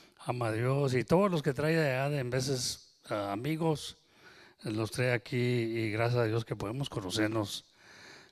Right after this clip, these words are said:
Ah, estoy muy agradecido con los muchachos que andan por allá y conocen a mucha gente y algunos han venido por acá. Tenemos una amiga también china, ¿verdad? De allá que viene de,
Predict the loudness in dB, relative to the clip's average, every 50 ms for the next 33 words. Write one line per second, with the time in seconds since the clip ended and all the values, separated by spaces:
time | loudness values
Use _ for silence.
0 | _ 2 4 6 6 6 8 6 6 6 6 6 8 10 10 10 10 10 10 10
1 | 10 10 8 2 0 0 -2 -2 4 6 8 8 8 8 6 6 6 4 4 4
2 | 4 2 -4 -10 -20 _ -20 -20 -20 -20 -20 -20 _ -4 -2 -2 0 0 0 4
3 | 4 6 6 8 8 8 8 6 6 4 0 0 2 2 2 4 4 4 4 4
4 | 4 4 4 6 8 8 8 8 8 8 8 8 8 8 6 6 6 6 4 2
5 | -4 -16 _ _ _ _ -20 -20 -20 -20 -20 _ -20 _ 2 2 2 4 4 2
6 | 4 4 4 4 4 2 2 2 0 2 2 2 0 0 0 -2 -2 -2 0 2
7 | 2 2 2 0 -4 -14 _ _ _ _ -20 -20 -20 -20 -20 _ _ _ -2 0
8 | 2 2 2 4 4 4 4 4 4 4 4 2 2 0 -2 -6 -8 -14 -20 _
9 | _ _ _ _ _ -20 -20 _ _ _ _ -4 -2 0 2 2 2 2 2 2
10 | 0 0 2 4 6 6 6 6 4 2 2 0 -2 -8 -16 -20 -20 -20 _ _
11 | _ _ _ -20 -20 -20 -20 -20 -20 _ _ _ _ _ _ _ _ 0 2 4
12 | 4 4 4 2 0 -2 -2 -2 0 0 0 0 0 0 0 0 0 0 -2 0
13 | 0 0 2 2 2 2 4 2 4 4 2 2 0 -2